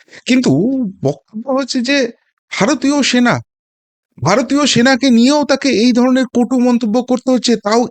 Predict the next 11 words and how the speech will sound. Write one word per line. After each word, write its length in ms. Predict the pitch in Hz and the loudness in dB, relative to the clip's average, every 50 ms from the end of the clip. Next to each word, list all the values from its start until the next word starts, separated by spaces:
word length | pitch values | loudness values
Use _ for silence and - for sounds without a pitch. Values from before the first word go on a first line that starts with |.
| - | 0
এই 180 | - 233 254 254 | 0 2 2 4
রকম 300 | 233 254 - 262 240 226 | 2 0 0 0 -2 0
পরিস্থিতিতে 680 | - 233 220 220 - - 240 214 220 226 196 202 156 - - - _ _ _ _ _ _ _ _ _ - - 139 | 0 0 -2 -2 -2 -2 -4 -2 -2 0 2 0 0 0 -4 -14 _ _ _ _ _ _ _ _ _ -6 -2 0
যেখানে 520 | 165 214 208 247 262 233 208 170 175 220 - - _ _ _ _ _ _ _ _ - | 2 2 2 4 2 4 4 2 2 0 -4 -10 _ _ _ _ _ _ _ _ -12
ছাব্বিশটা 640 | - - - 233 214 196 196 226 262 233 - - 262 | -8 -4 -2 -2 -2 -2 -2 0 0 0 0 0 0
হিন্দুর 580 | 226 165 127 151 180 214 233 233 262 269 240 214 | 2 2 4 4 4 4 4 4 2 2 0 -2
প্রাণ 280 | - - 208 208 214 208 | 0 0 0 0 0 0
চলে 240 | - 233 226 233 | 0 2 2 2
গেল 260 | 220 240 233 254 269 240 | 2 2 2 2 0 -2
শুধুমাত্র 560 | - - 208 202 220 226 226 220 - 233 240 | -2 -2 0 0 2 0 0 -2 -2 -4 0
তাদের 240 | 220 208 202 214 | 0 2 2 0